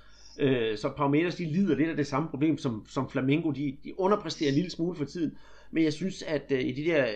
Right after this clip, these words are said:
øh, interview med Kuka, han virker utrolig velafbalanceret og rolig, og, og, og man kan bare mærke, at han har en eller anden for oversku-, øh, en eller anden form for overskud, hvor han, hvor det lyser ud af øjnene, han siger nærmest, "Ved I hvad?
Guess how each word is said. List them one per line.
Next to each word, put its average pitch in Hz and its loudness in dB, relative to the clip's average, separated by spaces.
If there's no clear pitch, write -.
øh, 113 -4
interview 147 0
med 147 -2
Kuka, 170 -4
han 135 -2
virker 151 0
utrolig 151 0
velafbalanceret 135 2
og 117 -4
rolig, 156 4
og, 151 2
og, 156 4
og 156 -4
man 147 -2
kan 139 -10
bare 156 0
mærke, 135 0
at 160 -6
han 156 -8
har 160 0
en 156 0
eller 143 0
anden 165 -6
for 151 -6
oversku-, 143 -4
øh, - -4
en 107 -6
eller 139 -2
anden 151 -6
form 175 -2
for 139 -6
overskud, 143 -2
hvor 143 2
han, 147 2
hvor 139 4
det 143 2
lyser 175 -2
ud 151 0
af - -2
øjnene, 190 2
han 165 -2
siger 160 -2
nærmest, 151 -4
"Ved 131 -2
I 143 0
hvad? 139 2